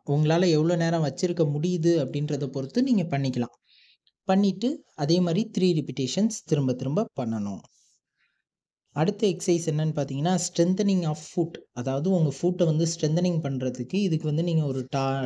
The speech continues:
டவலோ, பெட்ஷீட்டையோ போட்டுக்கிட்டு அது மேல உங்க காலை வச்சுக்கிட்டு நல்லா உங்க விரலை வந்து நல்லா மடக்கி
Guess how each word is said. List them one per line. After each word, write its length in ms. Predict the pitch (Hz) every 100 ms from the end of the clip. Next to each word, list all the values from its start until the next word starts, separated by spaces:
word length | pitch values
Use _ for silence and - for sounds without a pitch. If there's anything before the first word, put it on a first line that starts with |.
| 127
டவலோ, 360 | 131 143 147 156
பெட்ஷீட்டையோ 520 | 143 131 147 139 147
போட்டுக்கிட்டு 460 | 143 143 127 120 165
அது 200 | 165 139
மேல 320 | 135 147 170
உங்க 220 | 156 135
காலை 280 | 127 127 135
வச்சுக்கிட்டு 440 | 127 127 117 120 175 - - _ _ _ -
நல்லா 560 | 135 143 185 214 233 240
உங்க 220 | 196 165
விரலை 360 | 143 139 156 165
வந்து 240 | 143 143 180
நல்லா 420 | 143 135 160 180
மடக்கி 580 | 151 135 147 - -